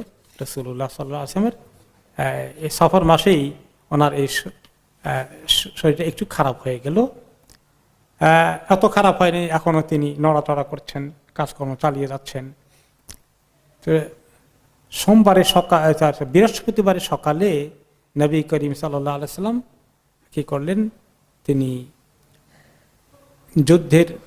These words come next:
পতাকা, মেইন বড় পতাকা যেটা ওনার বাহিনীর থাকবে, সেটা তিনি উসামার হাতে তুলে দিলেন।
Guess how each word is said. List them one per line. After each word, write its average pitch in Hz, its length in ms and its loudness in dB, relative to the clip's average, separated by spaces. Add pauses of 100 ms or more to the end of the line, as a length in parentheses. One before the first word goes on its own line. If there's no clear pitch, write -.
(100)
পতাকা, 160 680 2
মেইন 165 600 6
বড় 185 320 6
পতাকা 151 380 2
যেটা 143 220 -2
ওনার 135 260 -2
বাহিনীর 139 420 0
থাকবে, 185 300 -2 (360)
সেটা 151 220 4
তিনি 139 360 -6 (520)
উসামার 147 400 0
হাতে 139 160 -4
তুলে 139 240 -6
দিলেন। 143 320 -2